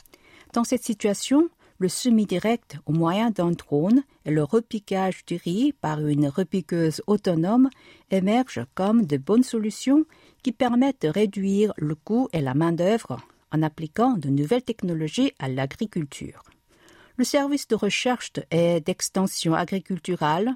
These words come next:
de la province de Chungcheong du Sud a fait une démonstration de tâches agricoles par un drone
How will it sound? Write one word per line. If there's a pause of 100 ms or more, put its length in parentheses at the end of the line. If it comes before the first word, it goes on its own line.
de
la
province
de
Chungcheong
du
Sud (500)
a
fait
une
démonstration
de
tâches
agricoles (340)
par
un
drone